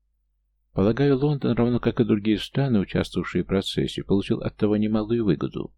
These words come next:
Ну да, о происходящем за кулисами мне известно немногим больше обычного обывателя, следящего за политикой.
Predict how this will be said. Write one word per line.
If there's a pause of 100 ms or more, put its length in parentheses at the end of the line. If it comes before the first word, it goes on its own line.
(220)
Ну
да,
о
происходящем
за
кулисами
мне
известно
немногим
больше (160)
обычного
обывателя,
следящего
за
политикой.